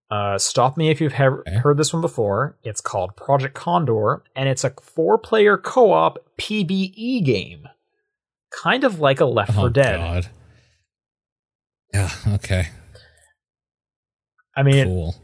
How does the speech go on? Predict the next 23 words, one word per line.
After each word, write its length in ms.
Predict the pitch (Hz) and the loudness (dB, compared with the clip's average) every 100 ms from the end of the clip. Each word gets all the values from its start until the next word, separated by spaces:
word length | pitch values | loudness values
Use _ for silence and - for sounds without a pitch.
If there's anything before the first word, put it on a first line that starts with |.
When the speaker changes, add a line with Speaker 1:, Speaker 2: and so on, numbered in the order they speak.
| _ _ | _ _
Speaker 1:
hey, 220 | - 131 | -2 0
I 140 | 104 127 | 2 2
like 220 | 156 165 | 2 2
co-op. 480 | - 143 139 139 - | 4 6 6 4 2
Speaker 2:
Sure. 280 | - 104 90 | -2 0 2
Speaker 1:
I 40 | |
like 380 | 110 120 120 - - | 2 2 0 -6 -4
Remedy. 500 | 131 131 127 131 123 | 0 2 2 2 2
I 40 | |
like 340 | 110 110 107 - _ - | 2 -2 -4 -12 _ -6
Control. 380 | 120 - 127 120 | -4 2 2 2
I 180 | 117 | 2
will 380 | 131 131 165 160 | 2 6 6 6
play 380 | 131 - 165 160 | 0 2 4 6
this 280 | 139 123 123 | 4 0 -2
game, 460 | 110 110 104 98 92 _ | -2 -2 -4 -6 -10 _
but 360 | 123 117 107 - | -4 0 0 -4
just 220 | - 131 - | -6 -6 -4
add 240 | 123 139 | -2 2
this 160 | 151 170 | 4 2
to 140 | - 160 | 2 2
the 100 | 151 | 4
list 500 | 143 147 139 - | 6 6 4 -2